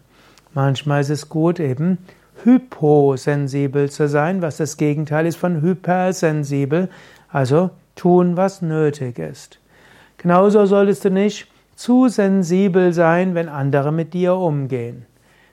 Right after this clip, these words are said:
Der eine wird dich mal schimpfen, der nächste wird dich kritisieren, der nächste wird dich nicht so beachten. Wenn du zu sensibel bist, wie andere mit dir umgehen, dann bist du ständig irgendwo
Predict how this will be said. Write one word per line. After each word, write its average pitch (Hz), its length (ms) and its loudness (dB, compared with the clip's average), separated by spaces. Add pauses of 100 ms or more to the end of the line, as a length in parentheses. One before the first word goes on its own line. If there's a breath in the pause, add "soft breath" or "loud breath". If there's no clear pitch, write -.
(140 soft breath)
Der 143 140 -4
eine 143 320 0
wird 143 140 0
dich 135 160 -8
mal 147 140 -2
schimpfen, 208 580 -2
der 160 120 2
nächste 135 440 -6
wird 143 140 0
dich 143 160 -8
kritisieren, 185 920 0
der 139 120 -4
nächste 147 720 0
wird 139 300 -4 (360 loud breath)
dich 160 200 0
nicht 156 240 -2
so 175 140 2
beachten. 147 720 -2 (560 soft breath)
Wenn 156 120 2
du 151 120 2
zu 220 240 -2
sensibel 180 760 0
bist, 180 320 -4
wie 175 80 -4
andere 151 400 0
mit 131 200 -8
dir 175 220 4
umgehen, 165 640 -2 (460 soft breath)
dann 208 420 -2
bist 165 240 -4
du 143 60 -4
ständig 160 680 0
irgendwo 139 880 -2